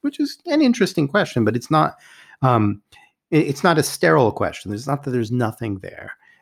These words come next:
but it's maybe the wrong question if your question is, "How do I build an intelligence?" 'Cause at least, you know, some of the intelligences that roam the planet, like, mm, human beings, although I'm pretty down on humans right now for various reasons, but, you know, human beings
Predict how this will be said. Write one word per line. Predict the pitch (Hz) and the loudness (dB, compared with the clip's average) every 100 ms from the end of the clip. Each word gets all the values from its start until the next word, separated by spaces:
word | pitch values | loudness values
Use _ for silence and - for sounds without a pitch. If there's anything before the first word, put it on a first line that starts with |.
| - | 0
but | 135 120 - _ | 2 2 -2 _
it's | 131 - | -6 0
maybe | 127 139 143 | 4 6 4
the | 123 120 | 4 2
wrong | 101 104 151 202 202 | 2 2 4 6 4
question | - 95 - - 104 | 0 -6 -8 -10 -10
if | - | -8
your | 104 | -6
question | 113 104 - | -6 -6 -8
is, | 107 | -8
"How | - 123 | -4 0
do | 117 | 0
I | |
build | 110 113 113 | 0 0 0
an | 101 | -2
intelligence?" | 98 95 117 120 - - _ - _ _ _ _ _ | -4 -6 -6 -6 -8 -14 _ -20 _ _ _ _ _
'Cause | 123 113 | 0 2
at | 123 | 0
least, | 139 226 285 - _ _ _ | 2 4 2 -2 _ _ _
you | 135 | 0
know, | 104 | 0
some | - 190 | 0 2
of | 202 | 4
the | 143 | 4
intelligences | 117 113 107 107 98 - 98 | 4 2 0 0 -2 -4 -4
that | 107 - | -4 -4
roam | 101 95 | -2 -2
the | 87 | -4
planet, | - 92 90 95 | -6 -4 -6 -6
like, | 101 98 _ - _ _ - | -6 -8 _ -20 _ _ -16
mm, | - 92 - | -12 -12 -6
human | 123 120 110 104 | 0 2 4 2
beings, | 98 92 104 | 0 0 -2
although | 98 98 | -4 -4
I'm | 95 92 | -2 -4
pretty | - 110 | -2 0
down | 101 101 101 | 0 0 0
on | 95 | 0
humans | 107 95 98 | 0 -2 -2
right | 104 95 | -4 -4
now | 90 85 | -6 -8
for | - | -8
various | 104 95 87 | -6 -4 -4
reasons, | 104 90 113 135 | -8 -10 -6 -4
but, | 135 - - - _ | -4 -6 -20 -20 _
you | - 156 | 0 0
know, | 151 - - - - | 0 -6 -10 -14 -16
human | 156 190 196 | 0 4 4
beings | 190 214 202 147 - | 4 4 4 0 -4